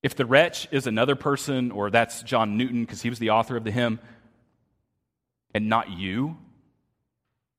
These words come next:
if you're not the wretch, then you need to grow in grace. Furthermore, a person who has grown in grace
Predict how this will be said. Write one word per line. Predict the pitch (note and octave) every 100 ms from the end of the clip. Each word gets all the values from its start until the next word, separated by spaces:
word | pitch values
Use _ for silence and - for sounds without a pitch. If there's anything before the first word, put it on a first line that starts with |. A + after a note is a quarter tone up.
| _
if | G#2
you're | D3+
not | D#3 D3+
the | C3
wretch, | A#2 A#2 D3 - - - _ _ _ _ _ _ _
then | - G#2+
you | G#2+
need | G2+
to | F2
grow | D#2 D2+
in |
grace. | E2 - - - - _ _ _ _ _ _ _ _ _ _ _ _ _ _ _ _ _ _ _ _ _ _ -
Furthermore, | F#3 F3+ D3 D3
a | C3+
person | F#3+ F#3+ F3+
who | D#3+
has | C#3
grown | B2 D3 D3+ D3+
in | B2+
grace | B2+ E3+ C#3+ B2 - -